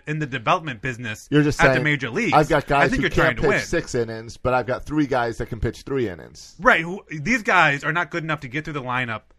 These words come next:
Speaker 1: multiple times.
Speaker 2: Then why
Speaker 1: So
Speaker 2: are they
Speaker 1: let
Speaker 2: in the major leagues? If that's the future
Speaker 1: Because it,
Speaker 2: starter,
Speaker 1: this is the best we got.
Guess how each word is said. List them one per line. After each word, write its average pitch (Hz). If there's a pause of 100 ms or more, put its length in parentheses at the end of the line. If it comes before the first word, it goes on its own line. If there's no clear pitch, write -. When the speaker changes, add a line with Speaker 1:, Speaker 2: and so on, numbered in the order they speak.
(120)
Speaker 1:
multiple 120
times. -
Speaker 2:
Then 147
why 139
Speaker 1:
So 143
Speaker 2:
are 139
they 135
Speaker 1:
let 135
Speaker 2:
in 135
the 127
major 117
leagues? 117 (160)
If 127
that's 147
the 143
future 160 (120)
Speaker 1:
Because 160
it, 185
Speaker 2:
starter, 165
Speaker 1:
this -
is -
the 185
best 175
we -
got. 151